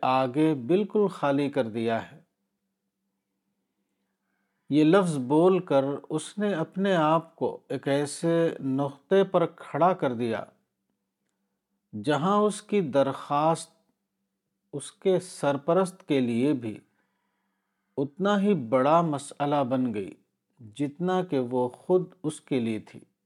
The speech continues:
بیٹے کے الفاظ نے باپ کو اس سنگین سوال سے دوچار کر دیا کہ اگر وہ اپنے بیٹے کو بائسکل نہ دے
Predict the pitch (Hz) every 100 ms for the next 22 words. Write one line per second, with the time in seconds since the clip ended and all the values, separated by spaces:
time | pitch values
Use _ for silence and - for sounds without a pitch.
0 | _ _ _ _ _ _ _ _ _ _
1 | _ _ _ _ _ _ _ 113 107 143
2 | 143 180 180 175 143 135 127 135 143 143
3 | 135 120 120 117 113 110 123 139 139 _
4 | 104 - _ _ _ _ _ - 165 -
5 | - 139 139 135 190 202 190 185 143 139
6 | 151 151 151 117 123 120 135 143 143 120
7 | 104 107 - - _ _ _ _ _ _
8 | _ _ _ _ _ _ _ _ - -
9 | 139 151 170 151 165 165 160 - 190 170
10 | 117 135 135 175 175 175 127 135 - _
11 | _ _ _ _ _ _ _ _ 139 120
12 | 147 160 165 - 202 196 165 156 143 117